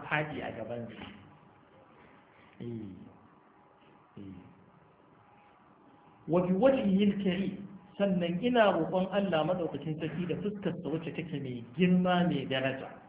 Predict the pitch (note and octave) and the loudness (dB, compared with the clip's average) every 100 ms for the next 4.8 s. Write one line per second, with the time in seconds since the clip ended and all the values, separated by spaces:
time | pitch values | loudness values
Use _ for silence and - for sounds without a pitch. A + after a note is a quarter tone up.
0 | - - E3+ G3 - G3 - - F3 - | -20 -8 -2 0 2 2 2 -2 -4 -4
1 | F3 - - F3+ - D#3+ - F3+ E3+ D#3 | -6 -6 -4 -4 -4 -6 -4 -4 -2 -4
2 | C3 - D3+ G3+ G3 F#3 - - - - | -6 -6 -4 -2 -2 -4 -8 -14 -16 -6
3 | F3 F#3+ F#3+ F#3+ G3+ F3 D3 B2 C#3 D#3 | -2 2 2 2 0 0 -2 -2 -4 -4
4 | C#3+ C3 - D#3 G3 G#3 F3+ F3+ | -4 -8 -4 -2 -2 -2 -2 -2